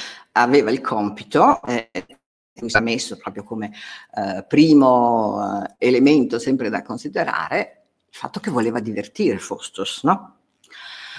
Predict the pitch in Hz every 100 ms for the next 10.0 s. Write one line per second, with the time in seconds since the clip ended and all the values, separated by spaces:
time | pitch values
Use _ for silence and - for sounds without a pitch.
0 | - - - - 156 160 127 117 - -
1 | _ _ - 277 - - 143 156 - 196
2 | 226 220 - 151 135 135 127 123 123 123
3 | 113 - - - - _ 135 156 - 160
4 | 123 123 117 - - 185 127 120 151 -
5 | 170 254 156 - 240 233 139 - - 95
6 | 127 123 123 123 131 123 156 220 135 131
7 | - 214 262 - - - 170 143 131 123
8 | - 139 170 196 131 104 - 175 170 120
9 | 110 127 127 - - 127 - 90 87 95